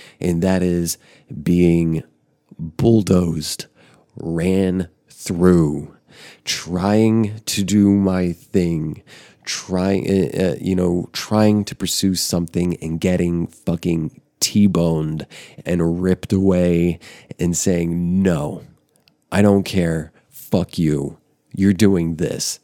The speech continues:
and you're liking it." And it just, it, it, it, it broke me.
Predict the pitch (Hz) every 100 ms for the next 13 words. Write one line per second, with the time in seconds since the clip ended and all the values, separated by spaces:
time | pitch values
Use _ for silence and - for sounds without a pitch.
0 | _ - 90 78 82 82 80 - 76 67
1 | - _ _ _ _ _ _ 82 87 87
2 | 87 - 98 87 - - - - _ _
3 | _ _ _ _ _ 85 - - - -
4 | - 82 80 - 82 80 - - 80 87
5 | 85 - - - 80